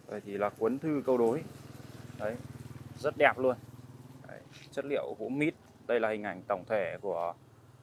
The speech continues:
của bộ sản phẩm quý vị này. À, em xin giới thiệu kích thước là chiếc sập thờ này thì có kích thước là ngang, à, hai mét mười bảy,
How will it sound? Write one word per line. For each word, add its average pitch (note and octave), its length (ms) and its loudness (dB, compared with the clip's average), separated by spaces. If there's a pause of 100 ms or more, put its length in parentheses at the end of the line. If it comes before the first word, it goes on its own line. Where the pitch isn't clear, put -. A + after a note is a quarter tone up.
của - 80 -6
bộ G2 140 0
sản G#2 180 -2
phẩm F#2 220 2
quý G2+ 80 -4
vị A2+ 160 -2
này. A2+ 160 -4 (580)
À, A2+ 120 0
em B2+ 180 2
xin C#3 160 -2
giới C3 140 0
thiệu A#2 280 2
kích D3+ 120 -4
thước E3+ 220 2
là B2+ 140 8
chiếc - 180 -4
sập - 180 2
thờ A#2+ 240 4
này G#2+ 100 -4
thì G2+ 160 -6
có A2+ 140 -8
kích C#3 160 -2
thước E3+ 220 2
là G#2+ 340 4
ngang, B2 380 -4 (600)
à, G#2+ 360 -2
hai C3 100 -2
mét C#3+ 140 -2
mười B2 140 -2
bảy, G#2+ 220 2